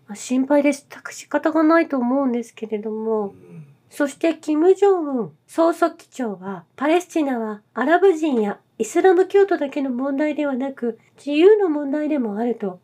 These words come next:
Speaker 1: このようにキム・ジョンウン氏は述べているんですよね。
Speaker 2: ええ。
Speaker 1: そして北朝鮮は急速に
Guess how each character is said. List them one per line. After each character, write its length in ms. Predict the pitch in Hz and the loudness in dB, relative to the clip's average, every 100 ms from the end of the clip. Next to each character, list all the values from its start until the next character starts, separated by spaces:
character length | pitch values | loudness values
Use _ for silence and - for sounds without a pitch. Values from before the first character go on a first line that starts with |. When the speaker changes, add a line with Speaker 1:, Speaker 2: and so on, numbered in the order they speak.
| _ | _
Speaker 1:
こ 140 | 285 | 0
の 100 | 320 | 4
よ 140 | 359 339 | 4 2
う 40 | |
に 140 | 277 | -2
キ 140 | - 240 | -4 -2
ム・ 180 | 262 269 | -2 -2
ジ 140 | 277 | 0
ョ 60 | 285 | 0
ン 120 | 254 | 0
ウ 60 | |
ン 80 | 214 | -2
氏 180 | 208 196 | -6 -12
は 80 | 185 | -10
述 180 | 196 202 | -6 -4
べ 120 | 214 | -4
て 140 | 208 | -4
い 80 | 196 | -8
る 80 | 202 | -8
ん 80 | 196 | -10
で 100 | 196 | -12
す 140 | - | -14
よ 80 | 190 | -12
ね。 300 | 196 190 214 | -10 -10 -10
Speaker 2:
え 320 | - 214 - 151 | -12 -12 -12 -16
え。 20 | - - - | -20 -20 -10
Speaker 1:
そ 160 | - | -6
し 80 | 311 | -2
て 80 | 381 | -2
北 300 | - - 415 | -4 -4 -4
朝 140 | - 466 466 480 440 | 0 -2 0 -2 -2
鮮 80 | 294 | 0
は 220 | 269 220 | -4 -6
急 220 | - 330 | -4 -4
速 320 | 330 339 311 | -2 -4 -4
に 200 | 285 285 | -4 -8